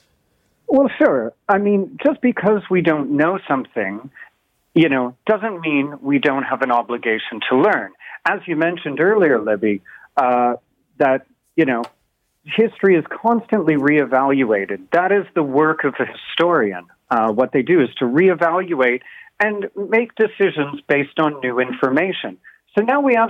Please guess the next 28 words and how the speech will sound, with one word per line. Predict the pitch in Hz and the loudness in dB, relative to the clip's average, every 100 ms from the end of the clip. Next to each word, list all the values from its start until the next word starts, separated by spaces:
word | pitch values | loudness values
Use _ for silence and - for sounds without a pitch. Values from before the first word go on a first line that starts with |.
| - | -2
some | 185 170 | -2 2
new | 165 | 2
information | 160 156 - 147 196 208 143 113 - _ - _ 156 | 2 0 -2 0 0 -2 -6 -8 -12 _ -20 _ -2
that | 165 | 0
we | 185 180 170 | 0 -2 -4
maybe | 151 165 165 180 | 0 0 0 -2
didn't | 175 190 208 226 | 0 -2 -2 0
know | 247 | 2
about | 131 135 127 | 2 2 -2
Henry | - 131 131 | -4 -6 -6
Dundas. | 131 190 208 110 104 - _ _ _ - | -2 -4 -2 -2 -2 -8 _ _ _ -4
And | 139 135 131 123 - _ | -2 0 -2 -6 -14 _
this | 117 160 175 | -2 0 0
is | 185 151 | -6 -4
why | 143 131 113 120 170 - _ _ - | 0 2 2 -2 -6 -14 _ _ 0
we | 156 | 2
need | 147 139 | 2 0
to | - 160 | -2 -6
take, | - 120 117 - - _ _ _ | 0 0 0 -6 -16 _ _ _
uh, | 131 120 120 - | 0 2 0 0
action | 208 262 - - 113 123 139 _ _ _ | -2 -2 -2 -2 2 2 0 _ _ _
and, | 139 135 156 | 0 2 2
and | 147 147 | 2 2
be | 139 | 2
responsible | 127 - - 285 294 - 110 110 120 131 | 0 -2 -4 -2 -2 -2 0 0 0 -2
and | 117 | -2
accountable, | - 214 302 - 127 110 92 101 - - - - - | -2 -2 -2 -2 0 0 -2 -6 -12 -16 -16 -6 -2
um, | 131 123 123 123 127 127 | 2 2 2 2 2 -2